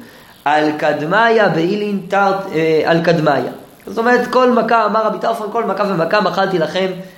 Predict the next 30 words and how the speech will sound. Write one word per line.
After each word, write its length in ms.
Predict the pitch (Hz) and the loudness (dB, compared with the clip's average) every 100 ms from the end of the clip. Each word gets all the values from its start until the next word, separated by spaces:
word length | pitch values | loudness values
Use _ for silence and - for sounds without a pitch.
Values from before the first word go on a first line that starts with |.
| - | -6
על 200 | 160 180 | 0 2
המכה 340 | 160 151 170 156 | 2 0 0 0
הראשונה." 420 | 151 - 147 123 127 | 0 -2 -4 -4 -4
ואחרי 320 | 160 208 247 | -4 -2 -2
זה 160 | 240 | 0
רבי 140 | 190 165 | -2 0
טרפון, 580 | 226 226 226 220 220 185 | 0 2 0 0 2 2
או 160 | 156 151 135 | 0 -2 -2
הירושלמי 480 | 135 131 131 208 208 | -6 -8 -4 -2 -2
מעיד 200 | 175 185 | -2 0
על 60 | 175 | 0
רבי 200 | 147 139 | 0 0
טרפון, 500 | 190 220 214 208 208 - - - _ _ _ - - - - | 2 2 2 0 -2 -2 -12 -20 _ _ _ -20 -20 -20 -6
"כל 160 | - 196 | 2 4
ימיו 340 | 180 180 240 262 | 6 4 2 2
של 120 | 226 | 2
רבי 180 | 220 185 | 0 0
טרפון 380 | 226 233 233 208 | 0 2 0 -2
היה 100 | 202 | -2
מתענה 360 | 185 170 190 220 | -4 -6 -2 0
על 80 | |
הדבר 340 | 190 160 180 208 | 0 0 2 2
הזה 180 | 190 190 | 2 2
ואמר, 380 | 156 165 214 214 | 0 2 0 0
'אוי 280 | 208 220 214 | 0 0 0
לי 80 | 214 | -4
שנתקבלתי 1120 | - 160 151 151 151 139 143 190 208 170 208 | -6 -6 -6 -6 -2 -2 2 2 2 -2 -4
בכתרה 720 | 165 147 139 131 135 147 160 | -4 -6 -8 -8 -4 0 2
של 400 | 160 - 135 131 131 | 0 0 0 0 -4
תורה'." 300 | - 139 - | 0 0 0